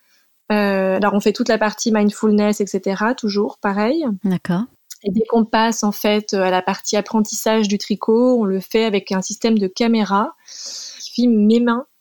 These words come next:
Speaker 1: euh, du dessus, et cetera. Et on peut, euh,
Speaker 2: En
Speaker 1: même
Speaker 2: live, donc, c'est comme si,
Speaker 1: en
Speaker 2: euh,
Speaker 1: live.
Speaker 2: si tu étais
Speaker 1: Ouais, ouais,
Speaker 2: présente
Speaker 1: en
Speaker 2: avec
Speaker 1: live,
Speaker 2: eux.
Speaker 1: absolument, ouais.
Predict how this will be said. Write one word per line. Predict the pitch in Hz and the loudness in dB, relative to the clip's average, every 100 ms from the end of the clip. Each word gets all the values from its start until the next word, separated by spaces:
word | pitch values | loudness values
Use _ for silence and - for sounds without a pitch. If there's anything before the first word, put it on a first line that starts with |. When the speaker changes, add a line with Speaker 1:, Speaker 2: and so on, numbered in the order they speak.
| 440 220 | -6 -2
Speaker 1:
euh, | 196 196 190 185 | 0 2 0 0
du | 214 | 0
dessus, | 208 190 - 226 240 | 0 0 -2 -2 0
et | 208 | 0
cetera. | 202 196 196 202 220 220 | -4 -4 -4 -2 0 0
Et | 190 | -2
on | 180 | -6
peut, | - 208 214 | -6 -4 -2
euh, | 196 180 | -2 0
Speaker 2:
En | 190 | 2
Speaker 1:
même | 202 202 | 4 4
Speaker 2:
live, | 202 | 2
donc, | 165 165 | 0 0
c'est | - - | -2 -2
comme | 190 | 0
si, | 190 | 2
Speaker 1:
en | 233 | 4
Speaker 2:
euh, | 233 | 4
Speaker 1:
live. | 226 - | 4 0
Speaker 2:
si | 170 | -2
tu | 185 | -2
étais | 180 | 2
Speaker 1:
Ouais, | 277 | 4
ouais, | |
Speaker 2:
présente | 254 180 202 | 4 2 0
Speaker 1:
en | 233 | 2
Speaker 2:
avec | - 214 | 2 0
Speaker 1:
live, | 151 | 0
Speaker 2:
eux. | |
Speaker 1:
absolument, | 214 - 269 247 220 - | -2 0 2 2 0 -2
ouais. | 220 | -4